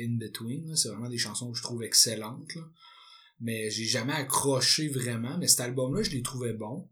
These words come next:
C'est sûr qu'il y a des côtés plus poppy un peu, euh, dedans que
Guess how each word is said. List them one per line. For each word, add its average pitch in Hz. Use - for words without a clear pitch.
C'est -
sûr 180
qu'il 143
y 131
a 123
des 123
côtés 127
plus 170
poppy 160
un 123
peu, 151
euh, 120
dedans 123
que 113